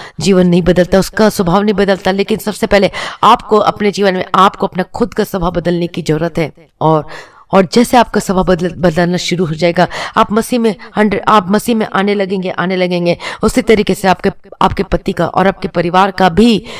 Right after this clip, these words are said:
जो कैरेक्टर है, जो स्वभाव है, बदलना शुरू हो जाएगा। तो आज ऐसा करके देखें, आप परमेश्वर को अपना समय को देना शुरू कर दीजिए और आप अपने जीवन में अनुग्रह को, विशेष अनुग्रह कृपा को पाएंगे और परमेश्वर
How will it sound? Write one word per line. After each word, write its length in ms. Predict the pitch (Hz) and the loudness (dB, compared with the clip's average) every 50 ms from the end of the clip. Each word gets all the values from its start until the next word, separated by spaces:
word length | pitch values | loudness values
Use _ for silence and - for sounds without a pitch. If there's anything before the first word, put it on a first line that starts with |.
| - - - | -16 -10 -6
जो 180 | 156 - 226 214 | 2 2 2 2
कैरेक्टर 480 | - - 196 185 185 - 196 220 202 190 | 4 2 0 0 0 -2 -2 0 0 0
है, 60 | 185 | 0
जो 100 | 165 175 | -2 -2
स्वभाव 300 | 170 - 185 165 165 170 | -2 -2 0 0 2 2
है, 60 | 175 170 | 2 2
बदलना 420 | 165 165 170 175 160 156 160 165 | 2 2 2 2 0 2 2 0
शुरू 260 | 160 - 170 160 151 143 | 0 0 -2 -2 -2 0
हो 120 | 143 151 | -2 -2
जाएगा। 380 | 147 156 151 151 147 156 143 - _ _ _ _ - | -2 -2 -4 -4 -4 -6 -8 -10 _ _ _ _ 0
तो 140 | 185 180 175 | 2 4 6
आज 440 | 175 170 190 214 233 185 - 208 165 - - - - - - - - | 6 6 6 4 4 4 2 0 0 -2 -6 -16 -16 -16 -8 0 2
ऐसा 300 | 196 214 202 - 226 220 214 | 4 4 4 4 2 0 2
करके 360 | - 196 196 196 - 208 185 | 2 0 0 0 -2 -4 -2
देखें, 360 | 143 185 175 - - 190 190 156 - - - - - | -2 -4 -4 -4 -2 -4 -4 -4 -6 -10 -12 -4 0
आप 160 | 175 202 - - | 0 0 2 2
परमेश्वर 580 | 214 185 160 165 170 180 196 196 - - 208 | 0 0 2 0 2 2 2 2 2 0 -2
को 180 | - - 202 190 - - 202 - - | 0 0 -2 -2 -4 -8 -10 -4 -4
अपना 260 | 190 - 196 196 180 | -4 -2 -2 -4 -4
समय 300 | - - 180 180 185 185 | -4 -4 -2 -2 -2 -2
को 160 | 180 - 170 151 | -2 -2 -4 -4
देना 280 | 151 - 151 151 156 143 | -4 -4 -2 -2 -2 -2
शुरू 240 | - - 160 - - | -4 -4 -4 -4 -4
कर 160 | - - - | -4 -4 -8
दीजिए 380 | - - - - - - - 151 _ _ _ _ _ _ _ - | -6 -8 -12 -12 -12 -16 -16 -16 _ _ _ _ _ _ _ -2
और 220 | - 156 170 175 | 0 2 2 2
आप 300 | 160 - 165 185 202 - | 2 4 4 4 4 2
अपने 260 | 214 202 196 185 175 160 | 0 0 0 0 0 0
जीवन 320 | - - 196 185 196 185 | 0 -4 -2 0 0 0
में 120 | 180 160 - | -2 -4 -4
अनुग्रह 460 | - - 170 175 170 143 170 185 190 | -2 0 2 2 2 2 2 0 0
को, 260 | - - - 160 143 - - - - - - | -2 -4 -6 -6 -6 -8 -14 -18 -16 -10 -4
विशेष 420 | 180 233 - - - 254 247 - 233 | -2 -2 0 0 0 0 0 0 0
अनुग्रह 280 | 214 208 196 185 180 180 | 0 0 2 2 0 0
कृपा 300 | - 165 180 175 - 165 | 0 -4 -6 -4 -4 -4
को 120 | - - 160 | -4 -4 -8
पाएंगे 380 | - - - 180 175 - - - _ _ _ _ - | -8 -10 -10 -10 -14 -16 -18 -20 _ _ _ _ -2
और 100 | 185 214 | -2 0
परमेश्वर 560 | - 226 220 208 214 233 220 - 226 202 | 2 2 0 2 0 -2 0 0 0 -2